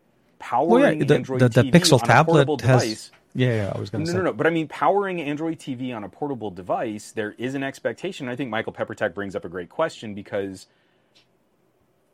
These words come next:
Speaker 2: what about, I don't have any data connectivity,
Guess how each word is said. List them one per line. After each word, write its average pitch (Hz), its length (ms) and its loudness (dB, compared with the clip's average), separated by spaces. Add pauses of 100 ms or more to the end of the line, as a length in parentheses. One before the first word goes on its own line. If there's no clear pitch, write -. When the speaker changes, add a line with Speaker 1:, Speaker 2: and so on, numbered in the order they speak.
(140)
Speaker 2:
what 107 300 0
about, 98 880 -2 (880)
I 117 160 -6
don't 117 300 -4
have 110 160 2
any 143 200 -2
data 113 300 0
connectivity, 95 880 -10